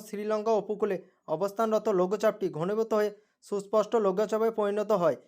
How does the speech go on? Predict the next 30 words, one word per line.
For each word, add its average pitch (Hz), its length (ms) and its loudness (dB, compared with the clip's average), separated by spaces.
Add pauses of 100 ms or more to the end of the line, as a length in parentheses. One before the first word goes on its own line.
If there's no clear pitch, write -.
(340)
এবং 180 220 4 (100)
আজ 202 300 8
সকাল 208 280 4
ছটায় 190 400 4 (360)
একই 214 180 0
এলাকায় 202 360 4
অবস্থান 196 400 0
করছিল। 185 400 -2 (540)
এটি 190 300 0
আরও 208 280 8
উত্তর 190 300 -2
থেকে 214 240 -2
উত্তর 190 260 -2
পশ্চিম 208 360 -4
দিকে 226 260 -4
অগ্রসর 196 500 0
ও 220 100 2
ঘনীভূত 208 440 -2
হতে 190 260 -2
পারে। 147 200 2 (260)
সংস্থাটি 208 460 2
আরও 208 240 8
জানায়, 170 280 -2 (300)
মালাক্কা 185 500 4
প্রণালী 208 480 2 (120)
ও 196 100 0 (140)
তৎসংলগ্ন 220 600 0
এলাকায় 202 400 4
অবস্থানরত 214 520 -2
নিম্নচাপটি 196 640 -2